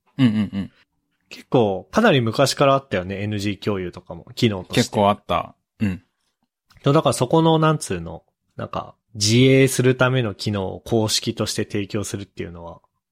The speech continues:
Speaker 2: めっちゃちゃんとやってるイメージだね。確かに、ニコニコ動画は。
Speaker 1: そう、めっちゃ良い、いいイメージ、昔からあって。で、ここ最近でも、また、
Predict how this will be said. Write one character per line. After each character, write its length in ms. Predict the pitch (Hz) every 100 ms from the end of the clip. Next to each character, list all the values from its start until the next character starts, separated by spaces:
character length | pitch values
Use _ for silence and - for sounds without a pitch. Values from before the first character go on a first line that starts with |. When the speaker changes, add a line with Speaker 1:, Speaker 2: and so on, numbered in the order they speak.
| _ -
Speaker 2:
め 100 | 104
っ 20 |
ち 80 | 101
ゃ 40 |
ち 80 | -
ゃ 60 | 101
ん 60 |
と 100 | 90
や 80 | 82
っ 60 | _
て 180 | 92
る 300 | 87 85 85 -
イ 80 | 92
メ 140 | 90
ー 20 |
ジ 120 | -
だ 140 | 80 80
ね。 220 | 90 - -
確 200 | 90 -
か 120 | 85
に、 100 | -
ニ 140 | 98 90
コ 100 | 90
ニ 100 | 85
コ 120 | 87
動 160 | 85
画 140 | 80 -
は。 80 | - _ _
Speaker 1:
そ 400 | - 110 104 98
う、 40 |
め 120 | 104 104
っ 80 | -
ち 100 | 113
ゃ 240 | 107 104 104
良 180 | 107
い、 200 | 104 - _ _ _ _ _
い 80 | 113
い 180 | 107 95
イ 40 |
メ 180 | 98 95
ー 20 |
ジ、 360 | 95 - - -
昔 340 | 95 - 101 -
か 140 | 98
ら 140 | 98 98
あ 40 |
っ 100 | _ -
て。 260 | 98 - - -
で、 100 | 92
こ 140 | - 107
こ 100 | 131
最 260 | 135 127
近 220 | - 120
で 80 | 120
も、 260 | 107 104 - _ _ _ _ -
ま 160 | 92 87
た、 320 | 90 87